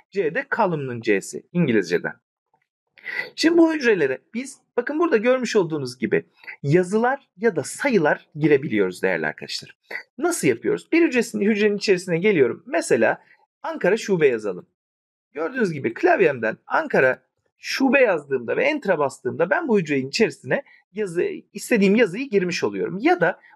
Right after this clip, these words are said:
buraya gelip mesela yüz elli beş yazıp enter'a bastığımda görmüş olduğunuz gibi bu hücre içerisine istediğim gibi sayı girdim.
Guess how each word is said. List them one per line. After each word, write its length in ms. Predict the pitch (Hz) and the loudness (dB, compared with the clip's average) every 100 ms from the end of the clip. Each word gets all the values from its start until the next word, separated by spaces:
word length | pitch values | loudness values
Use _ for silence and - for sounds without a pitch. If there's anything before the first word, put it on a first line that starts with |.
| _ | _
buraya 200 | 330 262 | -6 -2
gelip 280 | 180 139 139 | 0 -2 -4
mesela 440 | 254 302 147 123 - 175 | -4 0 2 0 -2 -6
yüz 340 | 233 302 - | -2 -2 -2
elli 400 | - 240 202 147 | -2 0 2 2
beş 280 | 165 254 - | 2 0 -2
yazıp 280 | 143 131 160 _ | -4 -4 -8 _
enter'a 380 | 294 320 - 113 | -6 -4 -2 0
bastığımda 600 | 135 - 120 113 160 254 _ _ _ | 0 -4 -8 -2 -2 -2 _ _ _
görmüş 320 | 330 320 233 | -10 -2 0
olduğunuz 380 | 185 151 131 123 | 0 -2 -8 -4
gibi 240 | 120 208 - - | 0 0 -2 -16
bu 140 | 214 285 | -6 0
hücre 280 | 269 202 | 2 2
içerisine 560 | 190 175 135 - 120 131 - | 2 2 0 0 -2 -2 -4
istediğim 440 | - 262 247 208 | -6 -2 2 2
gibi 160 | 165 247 | 2 -2
sayı 400 | - 185 160 135 | -2 0 0 0
girdim. 300 | 104 - | -2 -2